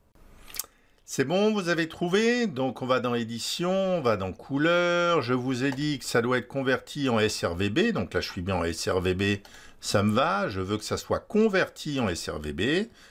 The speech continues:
super, donc convertir dans ce profil-là, et je veux qu'il me pose pas de questions, donc je clique pas là, d'accord ? Donc là, si j'ouvre mon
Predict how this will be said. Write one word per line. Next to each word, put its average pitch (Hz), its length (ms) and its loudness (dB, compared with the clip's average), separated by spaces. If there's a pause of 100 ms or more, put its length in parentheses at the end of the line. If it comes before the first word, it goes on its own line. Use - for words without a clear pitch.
(100)
super, 123 560 0
donc - 160 -16
convertir 87 760 -4 (280)
dans 107 540 2 (120)
ce - 200 -10
profil-là, 92 760 -4 (560)
et 156 320 2
je 92 180 -4
veux 101 200 -2
qu'il - 180 -2
me 101 60 0
pose 110 260 0
pas 120 140 0
de - 60 -20
questions, - 560 -4
donc 90 240 -6
je 82 120 -6
clique 110 320 -6 (100)
pas 98 120 0
là, 87 260 -2 (540)
d'accord ? 139 480 -2 (480)
Donc 107 180 2
là, 143 320 6
si - 260 -6
j'ouvre 120 580 -4 (100)
mon 240 440 0